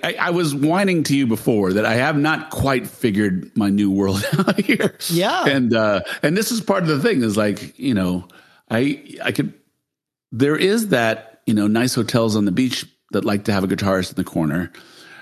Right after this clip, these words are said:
Speaker 1: There are wineries, and that's kinda my thing, you know, like, I, I like it to be a little quieter, and I like it to be people, people listening, right? Not trying to get,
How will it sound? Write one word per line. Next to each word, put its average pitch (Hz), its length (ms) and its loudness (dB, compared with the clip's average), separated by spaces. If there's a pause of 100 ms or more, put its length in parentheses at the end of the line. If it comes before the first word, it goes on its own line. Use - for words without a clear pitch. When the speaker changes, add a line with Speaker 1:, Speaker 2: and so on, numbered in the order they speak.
(140)
Speaker 1:
There 113 180 2
are 123 160 2
wineries, 113 720 2
and 113 240 2
that's 113 300 0
kinda - 220 0
my 131 160 2
thing, 107 340 0
you 87 100 0
know, 95 80 2
like, 107 300 0
I, 123 160 -2 (140)
I 131 60 0
like 127 200 0
it 123 60 -6
to 120 60 -4
be 117 80 2
a 101 40 4
little 110 240 2
quieter, 101 400 0
and 92 100 2
I 87 40 2
like 95 200 0
it - 80 -12
to - 60 -18
be 101 160 0
people, 95 500 0 (560)
people 101 480 2
listening, 110 600 0 (240)
right? 98 260 0
Not 117 560 -2
trying 110 160 2
to 95 60 2
get, 104 360 -2